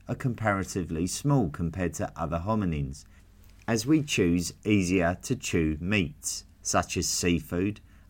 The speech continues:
and soft fruit and vegetables. The other important physical development is within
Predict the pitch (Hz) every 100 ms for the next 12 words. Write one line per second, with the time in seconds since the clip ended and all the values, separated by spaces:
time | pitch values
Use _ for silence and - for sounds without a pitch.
0 | - 110 92 - 90 - - 78 73 -
1 | - 82 98 95 - 71 71 64 - -
2 | - - - - - - - - 117 120
3 | 113 98 101 98 - 147 160 147 95 71
4 | 117 101 - 90 80 90 113 90 110 98
5 | - - - - 110 92 101 90 87 90